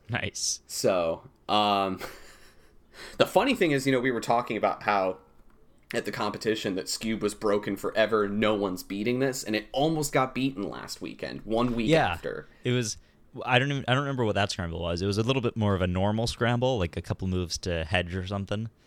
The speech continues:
Speaker 2: Yeah, it was, yeah, it
Speaker 1: Um,
Speaker 2: was a seven mover, so it was one move shorter than a U-perm, which is eight.
Speaker 1: Mm-hmm.
Speaker 2: Um,
Speaker 1: And it
Speaker 2: but
Speaker 1: was, it was a faster time, but it was D N F'd 'cause of some pieces being out of place. It,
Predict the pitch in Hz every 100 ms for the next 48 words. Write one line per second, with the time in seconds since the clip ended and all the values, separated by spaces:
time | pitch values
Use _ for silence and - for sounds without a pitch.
0 | - - 131 135 101 90 104 113 131 127
1 | - 180 135 110 92 80 78 85 117 104
2 | 113 143 208 180 135 - 147 123 110 98
3 | 101 107 107 92 85 73 87 73 87 69
4 | - - - - - 131 110 110 101 101
5 | 90 82 80 - 104 120 143 110 - 123
6 | 117 113 117 113 - 104 110 101 92 95
7 | 87 82 98 92 92 95 - 92 82 82
8 | 87 82 - 90 78 85 80 90 85 82
9 | 82 - - - -